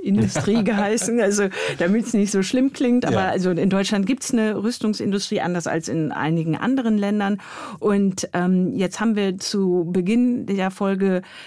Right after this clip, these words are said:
Speaker 1: den nato-Generalsekretär Rütte gehört und der hatte die deutsche Rüstungsindustrie als eine der besten der Welt bezeichnet.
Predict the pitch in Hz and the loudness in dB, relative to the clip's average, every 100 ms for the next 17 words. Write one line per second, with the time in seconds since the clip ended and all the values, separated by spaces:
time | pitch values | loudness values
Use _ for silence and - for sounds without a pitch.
0 | - 190 180 185 202 185 185 175 160 180 | -2 2 2 2 -2 0 0 0 -2 -2
1 | 185 - 170 175 165 240 262 294 196 196 | -4 -4 -4 -2 0 -2 -2 -4 -2 0
2 | 196 190 - - - 175 175 190 190 240 | -2 -6 -16 -18 -4 0 2 2 0 -2
3 | 208 180 180 160 160 202 - 208 208 - | -2 -2 -2 0 -2 -2 -4 -2 -2 -4
4 | - 190 - 190 185 185 - 202 - 165 | -2 -2 0 -2 -2 -4 -4 -4 -2 -2
5 | - 170 185 165 160 160 160 - - 175 | -2 0 2 2 -2 -2 -4 -4 -4 -2
6 | 160 - 165 156 151 151 143 - - - | -2 -2 -2 -2 -4 -6 -8 -6 -8 -8
7 | - - | -10 -10